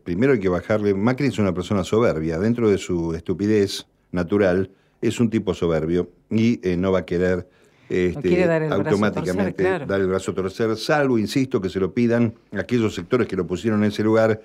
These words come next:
Speaker 1: que no son ni los radicales, ni los dirigentes del pro, sino aquellos que corresponden con el establishment, la Embajada de los Estados Unidos y el interés global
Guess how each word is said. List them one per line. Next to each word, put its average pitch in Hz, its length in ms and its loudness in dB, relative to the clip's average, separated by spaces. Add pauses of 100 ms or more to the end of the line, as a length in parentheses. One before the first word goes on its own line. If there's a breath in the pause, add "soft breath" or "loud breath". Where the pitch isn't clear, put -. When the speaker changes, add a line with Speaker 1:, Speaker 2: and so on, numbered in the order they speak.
(340 loud breath)
Speaker 1:
que 107 120 2
no 104 120 2
son 95 200 -2
ni 151 100 0
los 131 140 0
radicales, 104 760 0
ni 120 100 2
los 120 140 4
dirigentes 95 420 -2
del 92 140 0
pro, 107 260 2
sino 101 280 -2
aquellos 104 320 -4
que 85 120 -10
corresponden 95 640 -2
con 98 140 -2
el 98 40 2
establishment, 110 680 0 (260 soft breath)
la 95 100 0
Embajada 98 300 0
de 104 60 4
los 101 120 -2
Estados 101 380 0
Unidos 107 400 4 (180)
y 117 220 2
el 120 80 4
interés 107 340 2
global 107 460 2